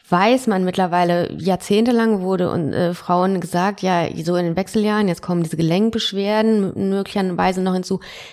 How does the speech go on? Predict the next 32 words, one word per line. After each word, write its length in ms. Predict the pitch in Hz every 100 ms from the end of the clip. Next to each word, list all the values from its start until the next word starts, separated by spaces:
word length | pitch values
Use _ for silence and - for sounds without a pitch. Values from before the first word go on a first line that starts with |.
| -
Ja, 420 | 170 190 214 214
Stress, 480 | 190 - 202 214 -
jetzt 160 | 185
müssen 220 | 185 190 196
wir 60 |
mal 100 | 190
einen 120 | 175 170
Gang 200 | 175 180
so 80 | 170
runterschalten 880 | 175 202 220 - 220 233 247 262 262 - - -
und 340 | - 202 196 -
machen 300 | 202 202 196
ein 20 |
bisschen 260 | 190 185 180
Cardio, 640 | - 190 208 226 247 254
das 180 | 185 175
ist 60 |
ja 40 | 180
immer 200 | 175 180
total 400 | 175 - 180 165
wichtig. 480 | 214 - 208 220 - - - - -
Und, 400 | 202 190 185 185
ähm, 440 | - 180 180 180 180
ja, 180 | 196 180
vielleicht 260 | - 170
noch 120 | 185 180
ein 60 |
bisschen, 460 | 185 185 190 185 185
äh, 300 | 180 175 175
Schwimmen 360 | - 196 202
und 140 | 208 202
Yoga. 540 | 208 247 196 156 156